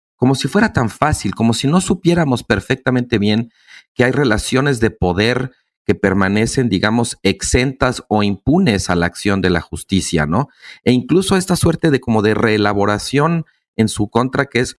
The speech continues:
"No, bueno, pues es que si no denuncian, no se puede", como si denunciar fuera una garantía de que se va a hacer justicia, como si no pudiera generar represalias.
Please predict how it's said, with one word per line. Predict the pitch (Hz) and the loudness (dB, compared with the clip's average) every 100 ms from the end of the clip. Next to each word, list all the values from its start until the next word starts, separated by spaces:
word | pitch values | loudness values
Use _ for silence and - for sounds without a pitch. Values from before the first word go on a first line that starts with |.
| - | -2
"No, | 107 | 0
bueno, | 120 131 180 | 2 0 0
pues | 101 | -4
es | - | -4
que | 113 | -4
si | - | -2
no | 98 104 | 0 2
denuncian, | 107 113 127 - 110 98 | 2 0 0 -2 -2 0
no | 113 | -2
se | - 110 | -2 -2
puede", | - 156 123 | 0 0 0
como | - 120 | 0 0
si | 117 131 | 2 2
denunciar | 117 120 117 180 180 | 2 2 0 0 0
fuera | - 127 | 0 0
una | 104 104 | 2 0
garantía | 90 87 85 - 104 123 - | 0 -2 -4 0 0 0 -2
de | - 92 | -4 -2
que | |
se | - | 0
va | 101 | 0
a | 104 | 0
hacer | 117 | -4
justicia, | - 92 - 107 131 | -4 -6 -2 -2 -2
como | - 101 | -2 -4
si | 90 107 | -2 -2
no | 117 | 0
pudiera | 123 113 135 | 0 2 0
generar | 143 101 90 95 98 | 0 -2 0 0 -2
represalias. | - 87 - 92 87 73 76 | -2 -4 -2 -2 -2 -4 -8